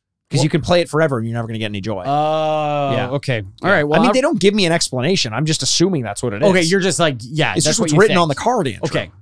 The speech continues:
Speaker 2: So what do you think they meant by
Speaker 1: <laughs>
Speaker 2: that? Uh, this award is gonna be called Lactose Intolerant.
Speaker 1: Oh.
Speaker 2: Um,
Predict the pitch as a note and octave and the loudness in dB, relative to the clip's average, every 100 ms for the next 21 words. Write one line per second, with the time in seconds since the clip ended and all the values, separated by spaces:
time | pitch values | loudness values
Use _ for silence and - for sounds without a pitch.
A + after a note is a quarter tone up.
0 | _ - A3 C#4+ C4+ - - G3+ - - | _ -12 -4 -2 -4 -6 -6 -6 -6 -6
1 | - C#3+ - E3+ - F3 - G3 E3 - | -8 -6 -2 0 0 -2 -4 -6 -10 -20
2 | _ _ _ _ - - - E3+ F3+ F3+ | _ _ _ _ -20 -20 -4 2 4 2
3 | C#3+ D4 B3+ C4 A3 G#3+ E3 - E3 D3+ | 2 -2 0 2 4 4 2 0 0 0
4 | D#3+ D3 C#3 - - B2+ F3 A#3+ - G3+ | 2 2 2 -2 -6 0 0 0 0 0
5 | G3 D3+ C3+ D#3 F3 D#3 D#2+ C#2+ - - | 0 0 -2 0 0 0 -4 -12 -20 -12
6 | - G3+ C#4 A3+ C3 F#2 - - B2+ C3+ | -2 2 4 2 0 -6 -18 -4 0 2
7 | C3 B2 G#2+ | 2 0 -4